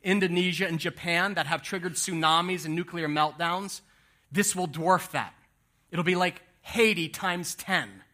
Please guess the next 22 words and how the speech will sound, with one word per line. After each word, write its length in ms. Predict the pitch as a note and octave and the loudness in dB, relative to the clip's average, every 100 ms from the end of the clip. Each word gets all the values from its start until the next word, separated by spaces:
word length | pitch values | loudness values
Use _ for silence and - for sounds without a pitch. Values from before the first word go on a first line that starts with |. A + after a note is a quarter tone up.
| _ _ _ _ _ _ _ _ _ _ - | _ _ _ _ _ _ _ _ _ _ -6
Convul-, 500 | F3 D3+ G3+ - - | -4 0 -2 -2 -4
these 160 | A#3+ | 0
are 60 | C#4 | 0
contractions, 760 | G3+ E3+ - F#3+ - C#3+ A2+ | -2 -4 2 2 2 -8 -12
guys. 320 | - G2 F#2 | -14 -16 -14
You 60 | D3+ | -10
see 180 | - A3 | -8 -8
this? 360 | A3+ A3+ - - - - | -10 -12 -14 -18 -20 -12
Over 60 | F3 | 0
the 40 | |
last 220 | F#3+ G3 | 2 2
four 140 | - F#3+ | 0 -2
years, 140 | F#3+ | -2
the 80 | F3+ | -4
contractions 720 | - E3+ - A3+ A3+ - A3+ | -8 -4 4 6 4 -2 -4
are 80 | F#3 | -4
getting 220 | E3+ D3 | -4 -4
closer 500 | - G#3+ G#3+ - A3+ - | -2 0 0 0 -4 -6
and 80 | E3 | -10
closer 500 | - G3+ F#3+ - F#3+ - - | -6 -2 -2 -2 -6 -10 -12
and 120 | D#3 | -8
closer. 680 | - G3+ F#3 F3 - - | -6 -2 -2 -2 -4 -12